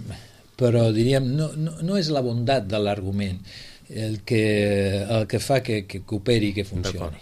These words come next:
Speaker 1: eh?
Speaker 2: d'acord.
Speaker 1: Sinó, eh, la fermesa i el sosteniment que fan el pare, de, els pares d'aquells arguments. Es poden modificar els arguments, es poden canviar, diu, "Vale,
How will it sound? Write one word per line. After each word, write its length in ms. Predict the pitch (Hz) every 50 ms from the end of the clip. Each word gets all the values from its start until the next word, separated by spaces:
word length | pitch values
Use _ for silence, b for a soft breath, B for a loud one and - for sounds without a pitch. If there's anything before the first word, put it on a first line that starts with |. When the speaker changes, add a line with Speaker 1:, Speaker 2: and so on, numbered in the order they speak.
| - - -
Speaker 1:
eh? 60 | -
Speaker 2:
d'acord. 160 | 107 - 80 - -
Speaker 1:
Sinó, 320 | 120 120 120 131 131 127 127
eh, 560 | 120 127 123 - - - - - - - - 127
la 200 | 117 117 123 117
fermesa 520 | - - 123 117 127 156 165 160 - 151
i 40 | 135
el 80 | 127 110
sosteniment 720 | - 127 117 - - 120 117 117 117 123 131 147 151 -
que 120 | - 120 110
fan 180 | - 123 117 117
el 140 | 117 120
pare, 380 | 117 120 147 139 123 117 120 120 117
de, 200 | 110 110 101 110 - 120 113
els 120 | 104 -
pares 280 | - - 131 131 139 120
d'aquells 720 | 120 110 107 - 110 104 98 92 92 - - - - - - -
arguments. 460 | 110 104 95 98 92 90 85 82 - b b b b - -
Es 120 | 139 127 -
poden 260 | - 160 262 175 165
modificar 720 | - - 131 113 - 107 98 98 - - 80 85 82 80 - - _ _ _ - - _ - 87
els 120 | 85 - 104
arguments, 420 | 92 85 90 85 87 95 98 98
es 100 | 90 -
poden 260 | - 117 123 139 147 143
canviar, 340 | 139 120 113 104 104 104
diu, 120 | 98 98 98
"Vale, 300 | 101 101 107 98 87